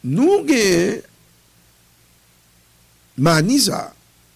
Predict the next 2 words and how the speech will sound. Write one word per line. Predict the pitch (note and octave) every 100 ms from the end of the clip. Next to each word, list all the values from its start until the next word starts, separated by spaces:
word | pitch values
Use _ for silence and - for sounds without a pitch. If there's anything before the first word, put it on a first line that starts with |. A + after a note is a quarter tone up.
| _ _ _ _ _ _ -
de | B2 C#3 C3+ C3+ -
souzestimer | - - G#3+ E3 E3 D3+ - - E3+ D3 D3